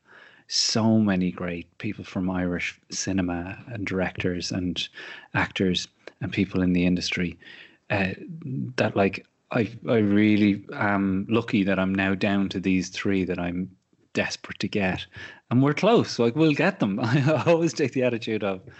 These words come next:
uh, I w-, we will get them eventually, but it just takes time. As you know,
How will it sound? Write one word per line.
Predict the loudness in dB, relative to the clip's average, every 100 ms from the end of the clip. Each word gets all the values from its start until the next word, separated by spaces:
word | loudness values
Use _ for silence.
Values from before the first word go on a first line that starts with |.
| -20 -20 _ _ _ _ _ -14
uh, | -14 -14 -20 -20 -16
I | -8
w-, | -6 -6
we | -4 -2
will | 2 2
get | 2 0 -2
them | -6
eventually, | -4 -2 -4 -4 -12 -18 -18
but | -16
it | -10
just | -8 -8 -10
takes | -12 -10 -10
time. | -6 -2 0 0
As | 0
you | 4 4
know, | 4 0